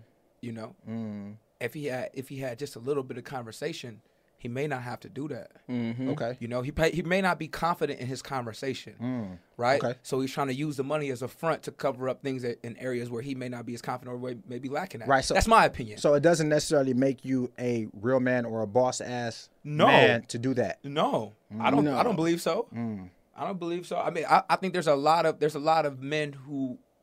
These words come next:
Speaker 1: we would consider to be like, maybe not ain't shit, but that's tricking,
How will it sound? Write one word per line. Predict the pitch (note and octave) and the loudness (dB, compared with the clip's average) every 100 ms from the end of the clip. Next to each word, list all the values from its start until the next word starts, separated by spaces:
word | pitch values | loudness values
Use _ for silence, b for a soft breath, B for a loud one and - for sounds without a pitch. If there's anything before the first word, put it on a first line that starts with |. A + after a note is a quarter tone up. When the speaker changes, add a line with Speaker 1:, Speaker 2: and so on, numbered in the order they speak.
| _ _ _ _ | _ _ _ _
Speaker 1:
we | B2 E3+ | -4 -2
would | D#3+ | -2
consider | D3 B2 D3 C3+ - | -6 -6 0 0 -2
to | _ C3 | _ -12
be | C3 C3+ | -6 -4
like, | B2+ B2 A2+ - _ _ _ _ _ _ _ _ _ _ _ _ - | -2 -2 -4 -14 _ _ _ _ _ _ _ _ _ _ _ _ -8
maybe | A2+ C3 B2+ | -4 -4 -4
not | C3 B2+ | -4 -4
ain't | C3+ B2+ | -4 -6
shit, | - F3+ F3 - B2 | -2 0 0 -4 -8
but | A#2 - _ | -8 -8 _
that's | B2 A#2+ - | -4 -4 -4
tricking, | - G#3+ C3+ | 2 2 2